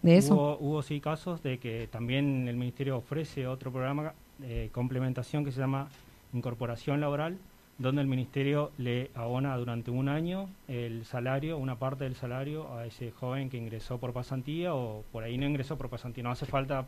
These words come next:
Speaker 2: ese paso previo, pero es una oportunidad que tienen las empresas Apóstoles para incorporar, eh, a un trabajador, tenerlo a prueba y que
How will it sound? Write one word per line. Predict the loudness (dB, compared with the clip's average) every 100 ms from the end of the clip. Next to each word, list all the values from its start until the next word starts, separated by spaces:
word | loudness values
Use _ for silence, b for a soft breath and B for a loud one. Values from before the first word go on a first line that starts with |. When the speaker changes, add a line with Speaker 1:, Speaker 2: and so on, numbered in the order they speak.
| -2
Speaker 2:
ese | -4 -4
paso | -6 -6 -6
previo, | -2 -2 -2 -6 b b b b b
pero | -2 0 2
es |
una | 2 0
oportunidad | -2 -2 0 0 0
que | 0
tienen | 2 6 6
las | 6
empresas | 2 -2 -2 -2
Apóstoles | -2 -4 -4 -4
para | -4 -4 -4
incorporar, | -4 -6 -2 -2 -2 -4 -4
eh, | -4 -2 -4 -6 -8 -2
a | 2
un | 2
trabajador, | 2 0 0 2 0 -2 -8
tenerlo | -8 -6 -4
a | -4
prueba | -2 -2 -4 b b b b b -4
y | -2 0 -2
que | -4 -6 -4 -6 -8